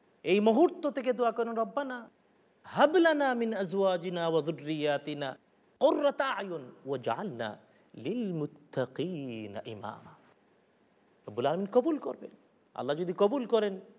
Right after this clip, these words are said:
তাহলে দাম্পত্য কলহের সকল ব্যবস্থা ধ্বংস করে দিয়ে সুন্দর সম্পর্ক তৈরি করে দেবেন। কারণ তিনিই তো বলেছেন, "ওয়া খালাকা লাকুম মিন আনফুসিকুম আজওয়াজান লিতাসকুনু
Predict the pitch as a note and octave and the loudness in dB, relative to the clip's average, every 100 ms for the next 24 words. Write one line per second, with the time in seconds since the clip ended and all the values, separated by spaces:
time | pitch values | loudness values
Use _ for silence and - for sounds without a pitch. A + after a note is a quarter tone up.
0 | _ _ _ _ _ _ - A#2+ E3+ E3+ | _ _ _ _ _ _ -2 2 2 0
1 | D3+ - - _ _ _ _ _ _ _ | -6 -10 -20 _ _ _ _ _ _ _
2 | - A#2 B2 D3+ D3 - E3 D3+ D#3+ E3+ | -2 -2 0 0 0 4 4 6 8 6
3 | F3 D#3+ - F3 E3+ F#3 F3+ G3 G#3+ - | 6 2 2 2 4 2 4 2 0 2
4 | A#3 G#3 C4 D4+ B3+ A3+ G#3+ G3+ G3 G3 | 4 6 4 2 0 2 2 0 -2 -6
5 | F#3 - _ _ _ _ - C3+ C3 A#2+ | -6 -12 _ _ _ _ -12 -8 -4 -4
6 | - A2 A2 F#3+ G3 B3 B3 A#3 G3+ G3+ | -4 -10 -8 -6 -2 0 0 -2 -2 -4
7 | F3+ E3 D3+ - _ _ _ _ _ _ | -4 -6 -10 -18 _ _ _ _ _ _
8 | B2 B2+ F3+ A3+ G3 D#3+ D#3 D3 D#3 B2+ | -6 -2 0 2 2 2 2 2 -2 -6
9 | - - _ _ _ _ - A2+ D#3 D#3 | -18 -20 _ _ _ _ -6 -4 -2 -2
10 | D3+ D3+ D#3+ D#3+ D#3+ D#3+ E3+ E3 F3+ F3 | 0 2 0 0 -4 -2 -2 0 0 2
11 | G#3+ G3+ G#3 G#3+ G3+ F#3+ F#3+ A3+ A#3+ D4+ | 2 2 6 6 6 2 4 6 8 6
12 | - D4 C4 A3+ G#3 - _ _ _ _ | 4 2 2 -6 -14 -20 _ _ _ _
13 | B2 B2 A3+ - - - - E3 C#3 C#3+ | -10 -2 0 0 -6 -14 -2 0 0 -2